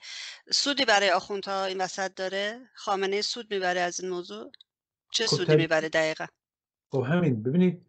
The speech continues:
Speaker 2: من یادمه با هم صحبت می‌کردیم موقعی که برجام شد، که یادمه
Speaker 1: مهم.
Speaker 2: سوال شما این بود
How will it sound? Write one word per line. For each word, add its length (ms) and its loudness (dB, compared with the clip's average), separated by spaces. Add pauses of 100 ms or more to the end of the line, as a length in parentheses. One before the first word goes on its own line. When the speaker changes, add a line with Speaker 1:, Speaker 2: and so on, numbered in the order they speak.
(140)
Speaker 2:
من 140 4
یادمه 300 6
با 140 2
هم 140 2
صحبت 360 4
می‌کردیم 360 4
موقعی 220 4
که 100 2
برجام 460 2
شد، 300 -10
که 100 -8
یادمه 320 4
Speaker 1:
مهم. 160 -6 (220)
Speaker 2:
سوال 340 4
شما 280 4
این 140 4
بود 220 -6